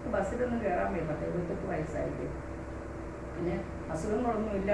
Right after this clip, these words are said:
ആരോഗ്യവാനായതുകൊണ്ടാണ് ഇങ്ങനെയും. അതിനും കൂടെ ഞാൻ കൂടെ കൂടെ പണി കൊടുക്കുന്നുണ്ടല്ലോ അല്ലേ. അപ്പൊ അത് കാരണം കൊണ്ട് എല്ലാവർക്കും ഞാൻ ഈ പഴംപൊരി നിങ്ങൾക്ക് വേണ്ടിയും കൂടി ഞാൻ സമർപ്പിക്കുന്നു. എല്ലാവരും പഴംപൊരി കഴിക്കാനും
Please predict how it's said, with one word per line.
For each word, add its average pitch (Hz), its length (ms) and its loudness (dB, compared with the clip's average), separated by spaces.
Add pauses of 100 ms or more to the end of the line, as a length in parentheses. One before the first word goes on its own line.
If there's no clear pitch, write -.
(140)
ആരോഗ്യവാനായതുകൊണ്ടാണ് 196 1120 2 (400)
ഇങ്ങനെയും. 202 420 2 (1120)
അതിനും 175 340 4
കൂടെ 214 160 4
ഞാൻ 196 160 4 (120)
കൂടെ 214 160 2
കൂടെ 214 260 0
പണി 196 180 2
കൊടുക്കുന്നുണ്ടല്ലോ 185 680 0
അല്ലേ. 175 160 0 (420)
അപ്പൊ - 140 -2
അത് 156 180 2
കാരണം 349 240 6
കൊണ്ട് - 180 0 (460)
എല്ലാവർക്കും 190 520 2
ഞാൻ 196 140 4
ഈ 190 120 2
പഴംപൊരി 175 420 2 (720)
നിങ്ങൾക്ക് 226 340 0
വേണ്ടിയും 214 300 2
കൂടി 208 140 0
ഞാൻ 185 140 2
സമർപ്പിക്കുന്നു. 165 680 0 (440)
എല്ലാവരും 165 460 0 (320)
പഴംപൊരി 170 380 0
കഴിക്കാനും 165 580 2